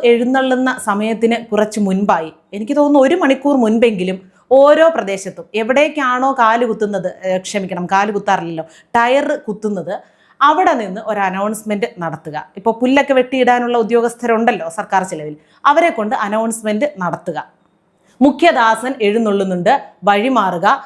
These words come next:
അല്ലെങ്കിൽ "മുഖ്യദാസൻ വരുന്നുണ്ട്, സൂക്ഷിക്കുക", എല്ലാവർക്കും കേൾക്കാൻ പാകത്തിൽ, അല്ലെങ്കിൽ ഒരു അലാം, ഏ, മുഴക്കിയാലും മതി കേട്ടോ.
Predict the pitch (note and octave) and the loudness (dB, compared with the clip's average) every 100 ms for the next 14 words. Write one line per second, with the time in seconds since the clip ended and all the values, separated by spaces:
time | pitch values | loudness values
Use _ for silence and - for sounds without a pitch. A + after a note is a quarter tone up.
0 | - A#3+ A#3+ B3 A#3+ A#3+ E4 C4+ A#3+ A#3+ | -4 0 2 4 2 2 4 4 2 -2
1 | B3 G#3 G3+ A3 G3+ F#3 C4+ - - G#3+ | -6 -2 -2 -2 -4 -2 -4 -4 -4 0
2 | G#3+ A3+ F#3+ F#3+ G3+ D4+ - _ E4 D#4+ | 2 0 -2 2 2 2 -4 _ 4 6
3 | C#4+ C#4 C#4+ - B3+ B3+ B3+ B3+ B3 G#3+ | 4 2 -4 0 2 2 2 0 2 2
4 | G#3 G3 G#3 G3+ A#3 B3 B3+ B3+ - B3+ | 2 0 -2 -2 -2 2 4 4 2 2
5 | C#4 C#4+ C#4 A#3 A#3 A3+ A3+ A3 A3 G#3+ | 4 2 0 -6 -4 -2 -2 0 2 2
6 | A3 F#3 F3 F#3+ D#3+ | 2 -2 -2 -2 -4